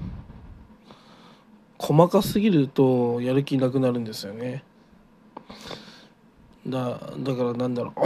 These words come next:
最近ハマってるのは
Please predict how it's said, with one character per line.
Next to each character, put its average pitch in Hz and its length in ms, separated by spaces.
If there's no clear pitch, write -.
最 160 300
近 175 260
ハ 151 140
マ 160 120
っ 156 40
て - 180
る 165 140
の 135 180
は 120 460